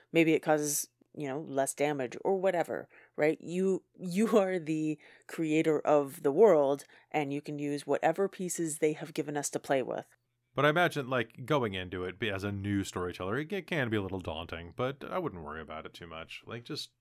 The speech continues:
Speaker 2: you know, I, and meta N P Cs,
Speaker 1: Mm.
Speaker 2: like, bringing in the big world N P Cs, it's pretty cool to be able to pull up a picture from the book and be like, "Hey, you know that, that, um, Cult of Ecstasy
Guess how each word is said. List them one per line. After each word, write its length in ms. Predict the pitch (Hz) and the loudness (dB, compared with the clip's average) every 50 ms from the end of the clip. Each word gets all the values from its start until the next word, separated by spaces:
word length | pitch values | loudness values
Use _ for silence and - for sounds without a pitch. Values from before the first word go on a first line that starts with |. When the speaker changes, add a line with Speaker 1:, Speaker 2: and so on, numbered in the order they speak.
| _ - | _ -10
Speaker 2:
you 100 | 285 240 | -8 -6
know, 420 | 165 117 120 131 135 131 123 - - | -4 -2 -2 -2 -2 -2 -4 -6 -8
I, 120 | - 156 180 | -6 -6 -6
and 200 | 151 170 160 160 | -4 -4 -4 0
meta 260 | 165 190 214 247 - 156 | 4 4 4 4 4 2
N 120 | 151 156 | 0 0
P 160 | 151 - 135 117 | 0 -2 -2 -2
Cs, 600 | - - 104 98 98 95 85 78 76 - - - - - | -2 -2 -2 -2 -2 -2 -4 -4 -6 -8 -8 -8 -10 -10
Speaker 1:
Mm. 300 | 160 151 147 147 143 139 | -10 -8 -8 -8 -6 -4
Speaker 2:
like, 200 | 113 110 107 - | -4 -4 -4 -4
bringing 460 | 117 117 - 120 131 151 170 175 165 - | -8 -8 -2 0 0 0 0 -2 -4 -4
in 120 | 131 123 | -4 -2
the 80 | 117 107 | -2 -2
big 220 | - 117 117 107 | 0 0 0 -2
world 320 | 101 92 98 98 101 101 107 | -2 -4 -4 -2 -2 0 0
N 120 | 101 98 | -2 -2
P 120 | - 104 | -2 -4
Cs, 480 | 95 - - 98 90 90 92 87 - - _ _ _ _ _ - | -4 -4 -6 -6 -6 -6 -6 -6 -8 -10 _ _ _ _ _ -2
it's 180 | 180 175 175 - | 0 0 0 -2
pretty 320 | - - - 247 240 226 | -6 -4 -2 -2 -2 -2
cool 460 | 226 - - 104 98 95 101 104 107 | -4 -6 -4 -2 -2 0 0 -2 -2
to 120 | - - 104 | -4 -6 -8
be 220 | 95 110 107 104 | -4 -2 -2 0
able 160 | 101 98 104 | -2 -2 -4
to 80 | 95 104 | -8 -10
pull 240 | - - 120 113 110 | -6 -2 0 0 0
up 140 | 101 - | 0 -2
a 40 | 107 | -6
picture 480 | - - - - - - - - 104 98 | -10 -8 -8 -8 -8 -6 -4 -2 -2 -2
from 260 | - - 104 98 92 | -2 -4 -6 -6 -6
the 60 | 95 82 | -8 -8
book 300 | - 92 95 107 104 - | -6 -4 -4 -4 -4 -6
and 140 | 104 90 | -8 -6
be 100 | 98 104 | -4 -4
like, 260 | 101 98 98 101 - - | -2 -2 -2 -4 -4 -2
"Hey, 220 | - 139 135 120 | 0 2 2 2
you 140 | 110 104 120 | 0 0 -2
know 140 | 123 139 156 | -2 -2 0
that, 300 | 156 180 175 160 - - - - | 2 2 2 2 2 0 -6 -10
that, 460 | 120 113 123 113 110 107 - - - | -4 0 2 2 2 2 0 0 0
um, 420 | 110 107 107 107 104 101 101 95 - _ _ _ _ | 2 2 2 2 0 -2 -6 -10 -14 _ _ _ _
Cult 300 | - - 143 135 127 - | -8 -2 -2 -2 -2 0
of 80 | 113 110 | 0 0
Ecstasy 640 | 104 104 - - - - - - 143 139 143 135 139 | 0 0 0 -4 -8 -6 -4 -2 0 0 -2 -4 -6